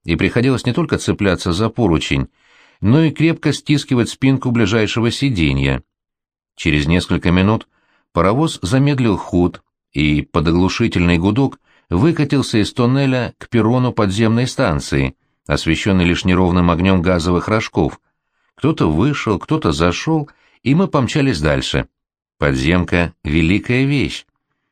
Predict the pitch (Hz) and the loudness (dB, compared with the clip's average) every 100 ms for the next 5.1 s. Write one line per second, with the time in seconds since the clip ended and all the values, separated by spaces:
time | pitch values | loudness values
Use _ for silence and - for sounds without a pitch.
0 | _ _ _ 80 127 143 160 156 156 156 | _ _ _ 0 2 2 0 0 -2 0
1 | 82 87 123 120 127 113 127 135 139 120 | 0 2 0 0 0 0 0 2 0 0
2 | 101 95 - 107 110 131 107 113 120 135 | 0 0 0 -2 0 -2 0 0 0 -2
3 | 143 131 - 73 - _ _ - 98 113 | -2 -4 -2 -4 -4 _ _ -2 2 2
4 | 110 90 85 85 - 98 120 143 80 71 | 2 2 2 0 0 0 2 0 0 -4